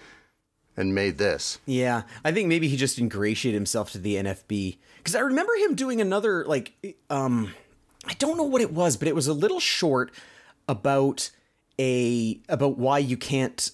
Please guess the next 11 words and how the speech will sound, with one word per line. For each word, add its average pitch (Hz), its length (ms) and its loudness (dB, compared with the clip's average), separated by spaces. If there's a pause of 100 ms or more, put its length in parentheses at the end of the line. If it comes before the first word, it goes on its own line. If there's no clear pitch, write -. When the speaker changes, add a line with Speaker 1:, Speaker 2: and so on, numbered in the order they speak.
Speaker 2:
uh, 113 300 0
bring 117 500 0
outside 117 420 2
plants 117 300 0
and 113 100 -2
animals 104 600 -2 (120)
into 104 300 -6
the 101 80 -12
country. 101 280 -4
Speaker 1:
Right. 87 220 0 (1040)
Speaker 2:
Um, 95 440 -2